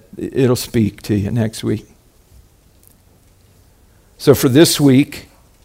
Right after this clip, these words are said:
message entitled Doer, Do What?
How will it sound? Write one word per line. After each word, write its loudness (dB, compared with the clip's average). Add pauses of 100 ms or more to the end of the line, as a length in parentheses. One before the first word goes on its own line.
(600)
message 0
entitled 0
Doer, 6 (120)
Do 4
What? 4